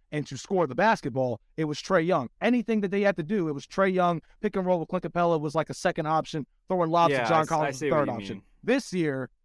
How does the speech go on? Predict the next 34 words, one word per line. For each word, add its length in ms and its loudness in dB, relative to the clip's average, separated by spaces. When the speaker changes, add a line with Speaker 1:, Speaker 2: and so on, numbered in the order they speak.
Speaker 1:
this 300 0
year, 160 4
however, 500 0
when 160 -2
they're, 160 2
if 160 -2
they're 140 2
going 280 -2
into 200 -4
the 80 -4
playoffs, 360 2
that's 140 -6
a 60 -10
big 180 -2
if, 220 2
but, 180 -4
I 20 -4
mean, 140 -2
hey, 240 0
you 120 -6
have 400 2
another 400 0
scorer 480 -2
in 100 -2
a 60 -4
DeJounte 500 -2
Murray 300 0
who 120 -4
can 340 -2
get 120 0
it 140 -4
done, 320 2
or, 180 -6
or 120 0